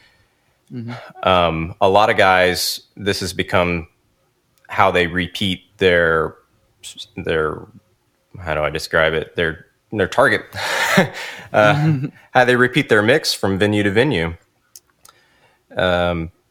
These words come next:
Speaker 2: so yeah, it's basically just a snapshot of the shape of your system and trying to copy and paste it, if you will, from day to day, which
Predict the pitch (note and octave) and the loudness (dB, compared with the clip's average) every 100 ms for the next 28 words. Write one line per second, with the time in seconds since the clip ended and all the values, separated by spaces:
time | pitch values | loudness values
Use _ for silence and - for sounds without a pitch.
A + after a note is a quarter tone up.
0 | _ _ _ _ _ _ _ _ - F#2+ | _ _ _ _ _ _ _ _ -2 2
1 | G#2 A2 - G#2+ - - A#2+ A#2 - G#2 | 4 2 2 -2 -2 -2 2 2 2 0
2 | F#2+ - - - G#2+ - - F#2+ F2 F2+ | 0 -2 -4 2 2 2 0 2 4 2
3 | - - _ F2+ F2 E2+ E2 E2 - A#2 | -2 -20 _ 2 2 2 0 -4 0 2
4 | G#2+ - F2+ F2 E2+ E2 A#2 - F#2 E2+ | 2 0 -4 -2 -2 -4 -6 -4 -2 -2
5 | F2 - - F2+ E2+ E2+ - G2 F#2 - | -4 -8 -6 -2 -2 -4 0 0 0 -4
6 | F#2+ F2 E2 E2 D#2+ - _ _ - A2+ | -4 -4 -4 -6 -8 -12 _ _ -2 0
7 | - F2+ E2+ G#2 G#2 - E2+ D#2+ E2+ E2 | 0 0 -2 0 -2 -2 -4 -4 -4 -2
8 | E2 E2 F#2+ E2+ E2+ E2 G2 D#2+ D2+ - | 0 -2 -4 0 0 2 2 2 0 -2
9 | G2+ - - - | -2 -2 -6 -6